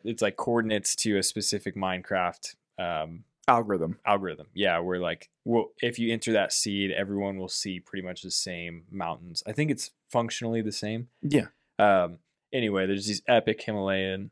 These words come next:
Speaker 1: mountains with these massive cave networks, and so Jake and I got really cocky. We're on, playing on survival on hard, and we just, like, trekked it up this mountain and got destroyed. So now the game has been us working our way back up the mountain and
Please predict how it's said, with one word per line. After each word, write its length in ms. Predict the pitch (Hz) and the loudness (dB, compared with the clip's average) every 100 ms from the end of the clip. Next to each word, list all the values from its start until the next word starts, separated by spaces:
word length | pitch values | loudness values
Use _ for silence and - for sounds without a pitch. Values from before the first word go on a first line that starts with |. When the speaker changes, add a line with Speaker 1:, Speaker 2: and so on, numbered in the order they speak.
| - | -4
Speaker 1:
mountains 720 | 117 95 90 95 95 - - 131 | -2 0 -2 -8 -6 -4 -2 -4
with 180 | 120 | -6
these 200 | 107 98 107 | -4 -6 -4
massive 880 | 110 127 139 127 117 - 113 - | -2 -2 2 2 2 2 -2 -2
cave 260 | - 104 98 | -2 0 2
networks, 460 | 98 95 101 90 - | 2 0 -2 -4 -6
and 80 | |
so 120 | - 92 | -6 -4
Jake 300 | - 113 107 | 0 0 0
and 100 | 104 | 0
I 220 | 101 101 | 2 2
got 200 | 98 95 | 0 0
really 180 | 98 98 | -2 2
cocky. 480 | 143 143 - 123 | 6 6 6 2
We're 180 | 113 110 | 4 6
on, 240 | 101 98 90 _ - _ _ - | 6 4 -8 _ -20 _ _ 6
playing 220 | 120 117 | 8 10
on 160 | 110 | 8
survival 520 | 107 113 104 107 110 113 | 4 6 8 10 10 6
on 100 | 110 | 6
hard, 500 | 110 101 98 101 98 | 6 8 8 4 0
and 120 | 110 | -2
we 100 | 101 | 0
just, 240 | 98 98 - | 0 0 2
like, 180 | 90 - | 0 0
trekked 320 | - 101 - | 2 2 4
it 80 | 104 | 0
up 120 | 101 | 0
this 180 | - - | -2 -2
mountain 420 | 90 90 92 95 | -2 -2 -6 -8
and 400 | 104 95 90 85 - | -2 -2 -2 -4 0
got 320 | 90 85 - | 2 0 -2
destroyed. 640 | - - - 101 80 78 _ _ _ _ | -2 -2 0 0 0 -4 _ _ _ _
So 160 | - 104 | -4 2
now 320 | 101 101 101 | 6 6 4
the 100 | 101 | 0
game 240 | 98 98 | -2 -2
has 140 | 92 - | -2 -2
been 220 | 104 95 - | 0 0 0
us 480 | 101 92 - - - _ _ - | 2 2 2 2 -2 _ _ -4
working 420 | 101 101 - 107 | 2 2 2 0
our 80 | 98 | 2
way 140 | 98 | 2
back 260 | 95 92 - | 4 2 2
up 180 | 92 - | -4 -6
the 80 | 92 | -4
mountain 400 | 87 85 85 80 | -2 -4 -6 -16
and 120 | 98 | -18